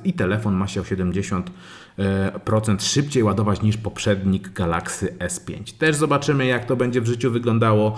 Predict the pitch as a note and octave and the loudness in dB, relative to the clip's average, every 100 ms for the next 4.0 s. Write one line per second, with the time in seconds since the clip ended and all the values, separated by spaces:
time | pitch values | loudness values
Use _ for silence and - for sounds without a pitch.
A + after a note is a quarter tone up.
0 | - - - C3+ B2+ - G#2 G#2 G2+ G2+ | -8 -10 0 2 2 0 2 4 4 0
1 | - B2 A#2+ A2+ G#2+ G2 G2 G#2 F#2 - | 0 0 2 2 0 0 0 -2 -2 -2
2 | A2+ G2 F#2+ F#2+ F#2+ F#2+ F2 F2 E2 D#2 | 0 2 4 2 2 2 0 -2 -2 -4
3 | - F2 D#2 - - F2+ F#2 A2+ E2+ B1+ | -4 -4 -4 -8 -8 -4 0 0 0 -4